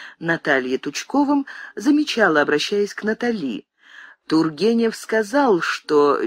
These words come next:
часто вспоминает тебя, что яркими красками описал тебя там, где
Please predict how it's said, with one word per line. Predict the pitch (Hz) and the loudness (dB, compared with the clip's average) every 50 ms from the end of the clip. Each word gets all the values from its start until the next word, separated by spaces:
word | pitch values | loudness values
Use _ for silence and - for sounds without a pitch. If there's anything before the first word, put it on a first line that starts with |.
| - | -4
часто | - - - 220 220 226 214 - - 208 | -4 -2 0 0 0 0 -2 -2 -4 -4
вспоминает | 196 - - - 202 208 214 214 214 220 214 214 208 202 - - | -4 -4 -4 -2 -2 0 0 2 2 2 2 2 0 -2 -4 -6
тебя, | - - 226 202 196 269 254 202 151 123 - - - - - - - _ _ | -10 -8 -8 -4 -2 2 4 4 4 4 2 -2 -16 -16 -18 -20 -20 _ _
что | - - - - - - 131 135 135 131 - - | -6 -6 -6 -6 -4 0 2 2 2 2 0 -2
яркими | - 147 123 143 190 214 208 190 180 - - 131 131 123 | -6 -6 -2 0 2 2 2 -2 -4 -6 -6 -4 -4 -4
красками | 117 - 143 156 214 277 285 - - - - 247 233 233 214 | -6 -4 -2 0 0 0 0 -2 -6 -8 -4 -2 0 0 0
описал | - - - - 135 - - 135 127 123 127 | 0 -2 -4 -4 -6 -6 -2 0 0 0 -2
тебя | - - 127 127 120 117 | -4 -8 -6 -4 -4 -4
там, | - _ - 185 240 277 277 277 - - - - - - - - | -4 _ 0 2 2 2 2 0 -4 -8 -20 -20 -20 -20 -20 -18
где | - - 139 120 135 151 139 | -12 -12 -6 0 2 2 2